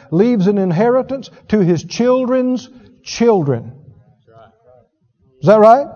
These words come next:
Yeah. Well, some folk like it, some folk don't, but that's all right.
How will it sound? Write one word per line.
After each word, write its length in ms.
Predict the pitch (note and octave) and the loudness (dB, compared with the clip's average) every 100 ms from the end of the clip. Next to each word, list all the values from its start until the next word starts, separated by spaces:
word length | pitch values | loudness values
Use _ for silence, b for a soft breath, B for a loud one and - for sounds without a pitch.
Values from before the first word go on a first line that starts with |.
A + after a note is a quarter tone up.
| - - - - - - - - _ _ _ _ - | -20 -20 -20 -20 -20 -20 -20 -20 _ _ _ _ -2
Yeah. 260 | F3 B2 - - - - _ _ _ _ - | 0 0 -8 -20 -20 -20 _ _ _ _ -4
Well, 120 | D#3+ | -2
some 200 | G3 G3+ | 0 0
folk 160 | G3+ | 0
like 240 | G3 F3 E3+ | 2 2 0
it, 80 | - | -4
some 200 | E3+ D#3+ | -4 0
folk 200 | D#3+ D3+ | -2 0
don't, 240 | C#3+ B2+ | -2 -2
but 100 | C3 | 0
that's 240 | F3 E3+ | 0 2
all 120 | F3+ D3+ | 2 2
right. 240 | C3 A#2 | 0 -2